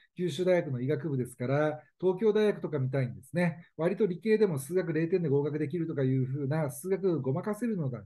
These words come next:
違うんですよね。だからめちゃめちゃ数学ができるんですよ。だから東京大学とか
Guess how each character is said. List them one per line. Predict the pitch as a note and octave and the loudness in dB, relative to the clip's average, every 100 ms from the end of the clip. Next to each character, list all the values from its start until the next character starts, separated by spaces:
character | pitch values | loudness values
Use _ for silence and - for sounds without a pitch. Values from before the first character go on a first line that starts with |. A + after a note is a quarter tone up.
| - | -8
違 | D#3 | 0
う | F3+ | 0
ん | C#3 | 0
で | - | -8
す | |
よ | G#2+ | -8
ね。 | E3 - _ - - | -6 -6 _ -20 -12
だ | B2 | -8
か | A2 | 0
ら | |
め | G3 | 0
ち | G#3 | 0
ゃ | C#4 | -6
め | D4 | -4
ち | D4 | 0
ゃ | |
数 | C#4 - F#3+ | 0 0 0
学 | D3 | 0
が | D3+ | 0
で | B2 | -2
き | C3 | -2
る | |
ん | A#2+ | -4
で | - | -8
す | |
よ。 | A#2 _ _ - | -18 _ _ -12
だ | - C#3 | -6 0
か | A3+ | 2
ら | |
東 | C#4 | 2
京 | D4 D4 | 0 0
大 | C#4+ | 2
学 | C#4 B3 | 2 0
と | - | -2
か | G3+ | 2